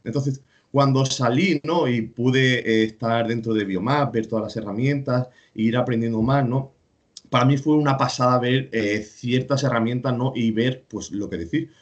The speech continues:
una plataforma de fl-, eh, de presiones flexible. Entonces, era un poquito eso. Entonces,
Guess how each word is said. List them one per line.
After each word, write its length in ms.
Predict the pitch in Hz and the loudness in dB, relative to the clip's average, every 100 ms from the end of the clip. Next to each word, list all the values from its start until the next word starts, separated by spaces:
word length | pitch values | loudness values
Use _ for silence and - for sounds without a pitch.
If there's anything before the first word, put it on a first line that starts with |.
| - | -8
una 220 | 117 139 | 0 0
plataforma 460 | 143 139 131 131 127 | 2 0 0 0 0
de 60 | |
fl-, 200 | 110 110 - | -2 -10 -8
eh, 320 | 120 117 113 107 | -4 0 0 0
de 100 | 113 | -2
presiones 380 | 110 117 143 | -4 -4 -4
flexible. 500 | 135 104 92 107 92 - _ _ _ _ - | -4 -6 -2 -4 -4 -10 _ _ _ _ -10
Entonces, 420 | 110 113 139 139 | -6 0 2 2
era 160 | 123 135 | 2 2
un 100 | 135 | 2
poquito 600 | 131 131 131 135 131 113 | 0 0 0 2 2 2
eso. 140 | 101 | -2
Entonces, 320 | 95 101 110 | -6 -6 -8